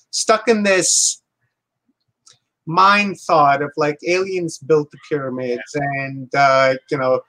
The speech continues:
uh, the, you know, the Atlanteans built the pyramids, or, you know, whatever the case may be. You know, it, it could be true, it might not be true, but, you know, for me, after I read your books, you know, uh, <clears throat>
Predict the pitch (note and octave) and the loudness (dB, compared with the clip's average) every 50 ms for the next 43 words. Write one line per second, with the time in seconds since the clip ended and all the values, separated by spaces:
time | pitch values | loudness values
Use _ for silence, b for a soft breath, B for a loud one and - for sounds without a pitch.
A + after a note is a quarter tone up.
0 | B B B _ _ _ - C3+ C3 C3 C3 C#3 B2+ - D3 - _ D#3+ D3 B2+ | B B B _ _ _ -8 -6 -4 -4 -6 -6 -10 -14 -14 -10 _ -6 -4 -2
1 | B2+ C3 B2+ C#3+ C#3+ C#3+ C#3 E3 E3+ F3+ F#3+ F#3+ F3 F#3 E3+ D#3 D3 C#3+ - - | -4 -4 -2 -2 -2 0 2 2 2 2 2 0 2 0 0 0 0 0 0 0
2 | D3+ C#3 C3+ - - _ - D3 C3+ C3+ C3+ C3 B2+ B2 B2 - C#3 C3 B2+ B2+ | 0 0 -2 -8 -14 _ -4 -4 -4 -4 -4 -6 -6 -6 -8 -4 -2 0 2 4
3 | B2+ C3 C3 C3 B2+ - D#3+ D3+ D3+ D3+ D3+ E3+ F3+ F#3 F3+ F#3 E3+ F3 E3 - | 4 4 4 2 0 -4 -2 -2 0 2 4 4 4 4 4 4 2 0 0 0
4 | - E3+ D#3+ D#3+ - F3 E3 D#3+ D#3 F3 E3+ D#3 C#3 C#3 C#3+ C#3+ C#3+ D3 D3 - | 0 0 0 0 -2 -2 -2 0 0 0 0 0 -2 -2 -2 0 2 2 0 -2
5 | _ _ _ D#3+ E3 - - F#3+ F3 F3 F3+ E3 - - F3+ F3+ E3+ D#3 D3 - | _ _ _ -4 -2 0 0 -2 0 0 -4 -4 -4 -4 -2 0 0 0 0 2
6 | D#3+ E3 D#3+ D#3 D#3 D#3 D3+ - D3+ D3 - - - D#3+ E3 E3+ E3 D3 C#3 B2+ | 0 0 0 2 0 0 0 -2 -6 -8 -8 -6 -2 0 0 0 0 0 0 0
7 | - - _ _ b b b b b _ _ - D3 D#3 D#3+ D#3+ - F3+ E3+ F3 | 0 -4 _ _ b b b b b _ _ -2 0 0 0 2 2 2 2 4
8 | F3+ F3+ F3 F3 E3+ - - F#3 F3 E3+ D#3+ D3+ D#3+ F3 F3 D#3 D3 F3+ G3 G#3+ | 2 2 2 2 0 2 2 2 4 6 4 4 4 2 2 0 0 2 4 4
9 | A3 E3+ D#3+ D3+ E3 D#3+ - - - - - - - - _ _ _ _ _ _ | 4 4 4 2 2 2 0 -2 -4 -2 -4 -6 -10 -20 _ _ _ _ _ _
10 | _ _ - D3 C#3+ D3 D#3 D#3+ D3+ D3 C#3+ C#3+ C3+ C3+ C3 B2 - _ - _ | _ _ -10 -8 -4 -2 0 2 2 4 4 2 0 0 -4 -8 -14 _ -16 _
11 | - | -6